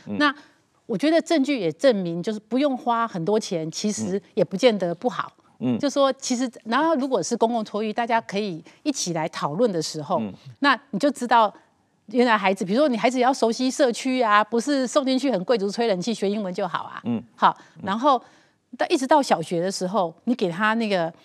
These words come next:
Speaker 2: 也，也让很多女生，比如说很多可能大学毕业就在家里，
Speaker 1: 嗯。
Speaker 2: 那他其实孩子也大，他可以帮忙照顾，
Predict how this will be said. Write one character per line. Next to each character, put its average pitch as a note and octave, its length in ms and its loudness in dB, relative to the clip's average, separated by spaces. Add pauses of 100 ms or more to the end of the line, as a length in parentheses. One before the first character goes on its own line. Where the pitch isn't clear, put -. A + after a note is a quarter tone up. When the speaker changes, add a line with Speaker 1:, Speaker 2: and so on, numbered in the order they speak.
Speaker 2:
也， D#3+ 100 0 (200)
也 G#3+ 180 2 (140)
让 D4 180 6
很 F#3+ 100 -4
多 G#3+ 160 0
女 F3+ 160 -2
生， F#3+ 240 -2
比 F#3+ 80 -6
如 G3+ 80 -2
说 C4 100 2
很 A#3 140 -2
多 A#3 100 2
可 G3 120 -2
能 E3+ 100 -6
大 G#3+ 160 -2
学 F3+ 100 -4
毕 G3 140 -6
业 F#3+ 80 -2
就 F#3 100 -10
在 F3 120 -4
家 D#3 240 -6
里， D#3 100 -14 (240)
Speaker 1:
嗯。 A3+ 140 -4
Speaker 2:
那 D4+ 80 0
他 D4+ 120 4
其 A3+ 220 0
实 G3+ 320 -2 (140)
孩 G3 120 -2
子 G3+ 80 -4
也 F#3+ 140 2
大， G3 260 2
他 A#3 140 4
可 G#3 180 -2
以 F#3+ 160 -2 (400)
帮 A3 120 4
忙 F3+ 240 -4
照 G3 180 2
顾， E3 220 -8